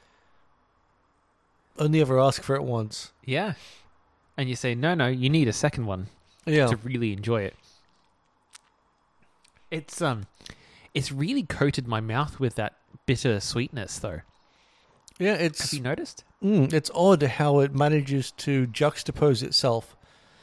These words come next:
Speaker 1: so immensely with so much bitterness, but also so much sweetness.
Speaker 2: Mm. Um, I don't really notice that eucalyptus pine.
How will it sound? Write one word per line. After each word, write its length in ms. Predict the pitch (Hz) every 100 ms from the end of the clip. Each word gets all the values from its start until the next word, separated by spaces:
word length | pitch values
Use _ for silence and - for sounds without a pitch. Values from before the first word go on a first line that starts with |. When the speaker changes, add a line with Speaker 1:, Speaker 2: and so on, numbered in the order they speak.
| - - -
Speaker 1:
so 320 | - 170 165
immensely 580 | 139 147 160 135 110 101 _ _ - _
with 160 | 143 127
so 220 | - 151
much 280 | 151 156 120
bitterness, 520 | 143 156 120 107 - - -
but 80 | 131
also 520 | 139 - 147 123 120 _ _
so 240 | - - 135
much 220 | 123 -
sweetness. 500 | 131 139 117 101 - _ _ 139
Speaker 2:
Mm. 280 | 175 170 92 _ _ _ _ _ _ _ _ _ _ _ _ _ _
Um, 360 | 147 143 123 - _ _ _ _ _ -
I 60 |
don't 340 | 139 220 320 392 -
really 440 | 139 175 196 185
notice 440 | 143 139 139 - - -
that 240 | 117 - _ _ - 127
eucalyptus 640 | 135 - 131 123 117 -
pine. 600 | - - 120 123 113